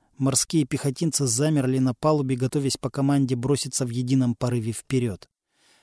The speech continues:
Это чувствовалось, ощущалось в воздухе, напитанном морскими брызгами. «Да, только так», понимал Зыков, «только сильным броском на пределе.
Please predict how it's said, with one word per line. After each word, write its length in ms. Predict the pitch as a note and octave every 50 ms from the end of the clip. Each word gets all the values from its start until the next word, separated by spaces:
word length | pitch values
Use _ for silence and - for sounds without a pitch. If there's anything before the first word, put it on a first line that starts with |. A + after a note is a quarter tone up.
| _ _
Это 240 | - D#3+ D3 E3+ D#3+
чувствовалось, 880 | - - - - F#3+ F3+ - - C#3 B2+ A2+ G#2 F#2 F2+ F2 - - -
ощущалось 760 | - D#3 B2 - - D#3+ C#3 - - E3+ F3 E3+ D#3+ C#3 - -
в 60 | C#3
воздухе, 540 | B2+ B2+ D3 F#3+ G3 E3+ C#3 C#3+ C#3 - D3+
напитанном 520 | D3+ D3 C3+ - E3+ - D3+ D3+ C#3+ C#3
морскими 520 | C#3 C3+ C3+ B2 - - - - C#3 B2+ B2
брызгами. 600 | A#2+ B2 C3 B2+ A2+ A2 A2 G#2 E2+ D#2+ E2+ - _ _ _ _ _ _ _ _ _ _ _ _ _ _ _ _ _ -
«Да, 440 | C3+ B2 D3 F3+ G#3+ G3+ D#3 A#2+ - -
только 340 | E3 D#3 C#3+ - - D#3+
так», 320 | C#3+ - G3+ G3+ F3 - -
понимал 420 | - C#3+ C#3 C3+ C3+ C3+ C3 B2+
Зыков, 520 | A#2 A2+ C3 C3 - - A2 - - - - -
«только 320 | - E3 E3+ D#3 - F3+ D#3
сильным 520 | - - - G#3+ G#3+ G#3 G3 F#3 F3 D#3
броском 460 | D#3+ E3 D#3 - - - F#3 F3 E3
на 80 | D#3+ C#3
пределе. 600 | - D#3+ E3 D#3+ D3+ F3+ F3+ D3+ A2+ F#2 E2